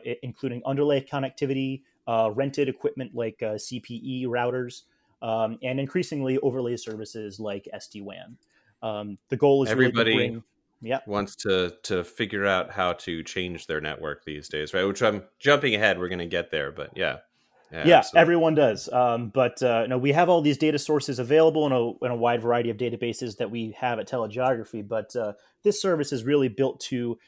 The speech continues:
Speaker 1: provide a targeted view for a specific enterprise, uh, as to what, uh, they can expect to pay for a specific configuration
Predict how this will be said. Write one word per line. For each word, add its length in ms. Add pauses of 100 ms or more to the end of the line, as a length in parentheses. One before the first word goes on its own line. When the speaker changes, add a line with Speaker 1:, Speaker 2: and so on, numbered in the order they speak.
(160)
Speaker 1:
provide 360
a 60
targeted 540
view 280
for 240
a 80
specific 720
enterprise, 720 (320)
uh, 240
as 180
to 140
what, 480
uh, 220
they 160
can 120
expect 380
to 80
pay 320
for 300
a 80
specific 500
configuration 800